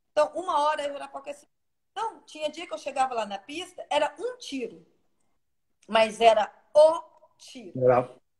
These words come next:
Speaker 1: treinador falava
Speaker 2: uma
Speaker 1: assim, "Olha,
Speaker 2: cacetada.
Speaker 1: é, no máximo dois tiros. Ó, hoje nós vamos fazer um oitenta e nós vamos fazer um cento e oitenta. Mas, Rosemar, se você não fizer pro tempo que eu quero,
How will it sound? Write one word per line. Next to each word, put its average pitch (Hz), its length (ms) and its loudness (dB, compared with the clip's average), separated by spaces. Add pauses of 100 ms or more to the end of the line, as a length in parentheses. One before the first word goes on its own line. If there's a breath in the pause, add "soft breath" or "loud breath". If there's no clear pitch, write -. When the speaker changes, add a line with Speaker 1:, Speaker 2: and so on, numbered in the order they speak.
Speaker 1:
treinador 262 440 -6
falava 254 360 -2
Speaker 2:
uma 170 120 -2
Speaker 1:
assim, - 80 -6
"Olha, 127 80 2
Speaker 2:
cacetada. 190 360 -4 (640)
Speaker 1:
é, 202 240 -4 (220)
no 403 180 -14
máximo 370 400 -4
dois 269 380 -4
tiros. 214 220 -6
Ó, 208 120 2
hoje 247 160 -8
nós 277 180 -8
vamos 294 200 -8
fazer 285 260 -6
um 302 240 -8
oitenta 311 920 -6 (800)
e 311 120 -8
nós 302 220 -2
vamos 311 260 -6
fazer 311 240 -2
um 330 140 -4
cento 415 400 -14
e 359 40 -6
oitenta. 185 680 -10 (520)
Mas, 247 300 0
Rosemar, 277 540 0
se 240 120 -14
você 254 240 -6
não 370 140 -6
fizer 285 280 -4
pro 247 140 -12
tempo 240 320 -12
que - 100 -10
eu 175 60 -4
quero, 254 460 4